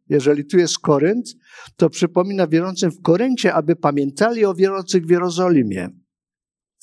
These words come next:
Kościół w Jerozolimie był starszy, a co za tym idzie, przeszedł o wiele więcej, co z kolei pozwoliło mu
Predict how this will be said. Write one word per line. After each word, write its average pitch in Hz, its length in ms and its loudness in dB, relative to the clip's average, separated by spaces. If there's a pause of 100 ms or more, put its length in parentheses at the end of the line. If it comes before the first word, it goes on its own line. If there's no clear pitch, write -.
(200)
Kościół 214 380 0
w 175 40 -4
Jerozolimie 170 680 2
był 151 160 0
starszy, 131 680 -4 (1120)
a 127 100 -4
co 135 140 -2
za 143 140 0
tym 151 220 -2
idzie, 139 240 0 (520)
przeszedł 160 680 -2 (240)
o 151 120 -2
wiele 170 280 2
więcej, 143 680 0 (280)
co 254 180 0
z - 100 -4
kolei 123 760 -2 (760)
pozwoliło 160 720 0 (100)
mu 165 320 -2